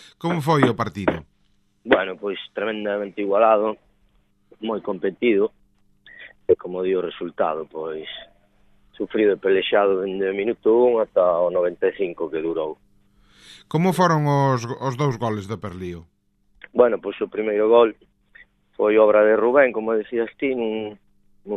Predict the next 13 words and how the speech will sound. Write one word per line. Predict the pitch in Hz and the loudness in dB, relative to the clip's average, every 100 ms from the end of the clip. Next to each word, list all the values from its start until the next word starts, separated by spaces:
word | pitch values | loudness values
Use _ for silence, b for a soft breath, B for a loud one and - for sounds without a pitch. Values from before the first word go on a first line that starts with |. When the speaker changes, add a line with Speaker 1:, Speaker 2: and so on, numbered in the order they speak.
| - | -4
Speaker 2:
fermoso | 101 95 107 - | -4 -2 -4 -2
centro | 101 90 98 98 | -4 -2 0 2
de | 98 98 | 4 2
Javi | 95 98 | 0 0
Varela, | 95 104 123 113 104 _ _ _ _ _ _ - | 2 4 4 4 -2 _ _ _ _ _ _ -10
atopou | 82 95 - 101 | -6 -6 2 2
libre | 98 98 95 | 4 2 2
de | 92 | 0
marca | 95 98 - 92 | 0 -2 -2 -4
aí | |
no | 95 | -6
segundo | - 101 101 104 | -8 -8 -4 -6
pau, | - 131 131 | 2 2 2